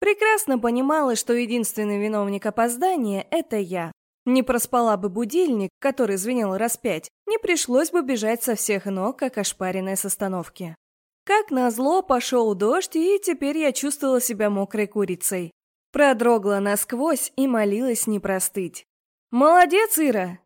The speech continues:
Первая лекция в новом учебном году настоящего деспота и тирана, который не простит мне опоздания.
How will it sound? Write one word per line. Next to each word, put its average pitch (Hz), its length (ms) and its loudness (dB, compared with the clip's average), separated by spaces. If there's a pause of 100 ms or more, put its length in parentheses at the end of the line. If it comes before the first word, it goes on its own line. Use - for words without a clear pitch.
(100)
Первая 220 440 6
лекция 220 440 2
в 202 60 -2
новом 208 280 0
учебном 208 460 -2
году 208 320 2
настоящего 208 760 -2
деспота 208 460 -2
и 214 180 -4
тирана, 254 540 0
который 339 420 -2
не 302 140 0
простит 254 540 -4
мне 226 220 0
опоздания. 185 720 -4